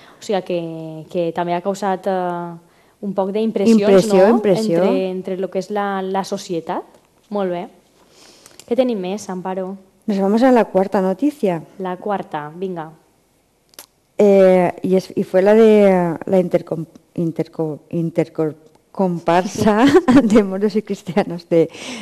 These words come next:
Speaker 2: de Torrent, que se hicieron solidarios con afac.
Speaker 1: Ujú.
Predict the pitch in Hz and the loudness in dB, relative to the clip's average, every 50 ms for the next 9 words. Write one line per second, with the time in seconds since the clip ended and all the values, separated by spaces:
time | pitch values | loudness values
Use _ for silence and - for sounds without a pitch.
0 | 180 - - 185 175 175 170 170 160 165 180 190 208 233 330 359 - _ _ _ | -12 -4 -2 -2 0 0 -2 -6 -4 -4 -2 -2 -2 -2 -4 -6 -10 _ _ _
1 | _ _ _ - - _ _ _ _ _ _ _ _ _ _ _ - 214 202 196 | _ _ _ -20 -20 _ _ _ _ _ _ _ _ _ _ _ 2 4 6 6
2 | 185 175 170 165 165 156 101 - - - - - 185 165 - 180 170 185 190 - | 6 6 4 4 2 0 -2 -4 -8 -14 -12 -10 -8 -6 -4 -4 -4 -4 -6 -6
3 | 208 196 196 190 196 190 202 214 - - - 190 - - - - 180 190 - - | -4 -4 -2 0 0 0 0 -2 -6 -4 -6 -6 -6 -6 -8 -6 -6 -6 -6 -8
4 | - - - _ _ _ _ _ _ - 220 175 190 226 294 381 | -12 -12 -12 _ _ _ _ _ _ -12 -12 -10 -10 -10 -10 -12